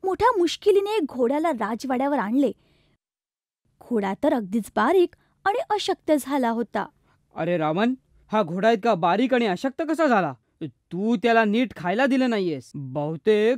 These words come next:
Speaker 2: तू सगळ्या मुद्रा स्वतःवरच खर्च केल्यास. काय, हो ना?"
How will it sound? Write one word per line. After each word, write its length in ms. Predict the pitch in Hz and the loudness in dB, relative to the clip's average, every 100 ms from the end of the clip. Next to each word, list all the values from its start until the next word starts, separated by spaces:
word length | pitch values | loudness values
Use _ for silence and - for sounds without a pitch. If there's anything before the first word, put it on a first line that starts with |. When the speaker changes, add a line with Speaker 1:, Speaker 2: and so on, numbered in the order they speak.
| - | -2
Speaker 2:
तू 120 | 226 | -6
सगळ्या 400 | 196 185 165 208 | -4 -6 -2 0
मुद्रा 440 | 214 202 196 233 277 | 0 -2 2 2 2
स्वतःवरच 760 | - 196 185 226 269 294 285 | -2 -8 0 2 4 2 0
खर्च 220 | - 254 269 254 | -2 -4 -4 -2
केल्यास. 500 | 254 233 196 151 _ - | 0 0 0 -4 _ -6
काय, 340 | 170 175 156 | -2 0 -2
हो 240 | 147 190 | -4 -4
ना?" 380 | 247 330 311 165 | 0 0 -2 -6